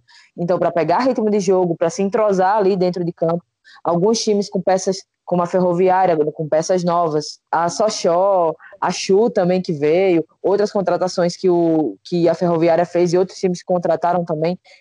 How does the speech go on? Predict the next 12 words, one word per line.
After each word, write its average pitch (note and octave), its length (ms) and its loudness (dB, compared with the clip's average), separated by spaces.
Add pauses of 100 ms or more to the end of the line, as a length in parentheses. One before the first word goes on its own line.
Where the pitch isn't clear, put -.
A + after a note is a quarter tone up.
(120)
Então, F#3 320 0
tudo C4+ 340 2
isso A#3+ 380 0
pra G3+ 140 0
você G#3 180 0
organizar G3 460 0
a A3 60 -4
casinha G#3+ 360 0
ali G3 120 0
em A#3+ 100 0
cinco B3 340 -4
rodadas. G3 680 0